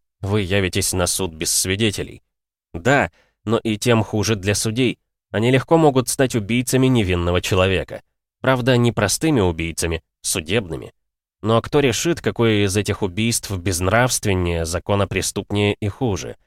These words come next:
Мне кажется, что хуже судебное. И вот человек, захваченный шестернями этого ужасного аппарата, сидит на скамье подсудимых. Вопрос в этом зале идёт об его жизни. По большей части, есть и тут отвратительные исключения,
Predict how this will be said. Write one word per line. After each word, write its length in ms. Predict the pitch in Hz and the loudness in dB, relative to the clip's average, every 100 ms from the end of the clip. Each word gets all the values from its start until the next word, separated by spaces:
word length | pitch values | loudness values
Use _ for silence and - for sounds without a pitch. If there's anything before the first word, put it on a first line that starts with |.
| _ _ _ - | _ _ _ -6
Мне 240 | 95 131 | -2 0
кажется, 420 | 170 165 175 - | 0 -2 -2 -2
что 360 | 160 - 135 143 | -4 -2 0 0
хуже 320 | - 104 95 | -2 -2 -2
судебное. 680 | - 107 95 82 69 58 - _ _ _ _ _ _ _ | -2 -2 0 -2 -4 -14 -16 _ _ _ _ _ _ _
И 80 | 87 | -2
вот 180 | 135 - | 0 0
человек, 460 | - 175 135 139 | 2 4 4 4
захваченный 580 | 135 131 123 117 113 107 | 2 2 2 4 4 2
шестернями 640 | 98 101 - 104 117 113 | 2 0 0 2 2 2
этого 300 | 101 98 98 | 2 0 0
ужасного 520 | 98 95 101 107 95 | 0 0 0 2 2
аппарата, 500 | 90 - 92 95 131 123 _ _ | 2 2 2 2 0 -4 _ _
сидит 360 | - 107 139 - | -4 -2 -2 2
на 120 | 156 | 2
скамье 360 | - 131 104 90 | 4 2 4 2
подсудимых. 680 | 92 - 104 87 67 - - _ _ _ | -2 -2 -2 -2 -6 -12 -20 _ _ _
Вопрос 360 | - 120 151 143 | -4 2 2 4
в 40 | |
этом 240 | 123 120 113 | 4 4 2
зале 320 | 123 123 104 | 2 2 2
идёт 260 | 98 117 113 | 2 0 0
об 80 | |
его 240 | 90 98 107 | -2 0 0
жизни. 420 | 104 110 73 64 _ _ _ - | 0 -2 -4 -10 _ _ _ -2
По 80 | |
большей 360 | 101 120 - 101 | 2 2 2 0
части, 520 | - 143 147 - 107 - _ _ | 2 2 2 0 -2 -2 _ _
есть 340 | - 98 101 - | -6 -4 -4 -6
и 100 | 113 | -8
тут 280 | 107 120 107 | -6 -6 -4
отвратительные 800 | 90 92 90 107 95 95 95 95 98 | -2 0 0 0 0 0 2 0 -2
исключения, 720 | - 104 95 - 95 95 | -2 0 0 0 2 2